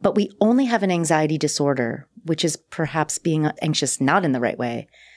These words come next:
when it's causing functional impairment, the ways we're coping with those feelings. So if we're socially anxious, we refuse to go on that podcast. We stop going to work. We cut off from our friends. We're disrupting our life in these ways that limit our joy and our emotional repertoire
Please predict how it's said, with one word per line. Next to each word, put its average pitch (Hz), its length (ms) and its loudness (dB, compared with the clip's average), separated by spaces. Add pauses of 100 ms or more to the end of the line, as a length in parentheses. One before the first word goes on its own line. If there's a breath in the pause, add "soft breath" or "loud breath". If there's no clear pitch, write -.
(320 soft breath)
when 175 200 2
it's 156 120 -2
causing 156 320 0
functional 135 440 0
impairment, 120 440 0
the 139 80 2
ways 143 340 0
we're 131 80 0
coping 147 460 0
with 131 120 -4
those 120 200 -6
feelings. - 580 -8 (560)
So - 160 -2
if - 100 -4
we're 139 60 2
socially 160 420 0
anxious, 147 360 0
we 131 120 0
refuse 180 380 0
to 190 60 2
go 151 60 0
on 131 120 2
that 127 120 -2
podcast. - 560 -8
We 143 80 -2
stop 151 320 0
going 151 200 2
to 143 60 0
work. - 240 -2
We 131 100 -4
cut - 200 -4
off 165 180 0
from 147 140 0
our 123 120 0
friends. - 580 -8
We're 175 80 2
disrupting 160 640 2
our 139 100 2
life 135 240 2
in 143 80 2
these 131 160 0
ways 131 280 2
that 123 220 0
limit 151 240 2
our 127 120 2
joy 160 640 2
and 139 100 0
our 123 300 2
emotional 135 420 0
repertoire 143 800 0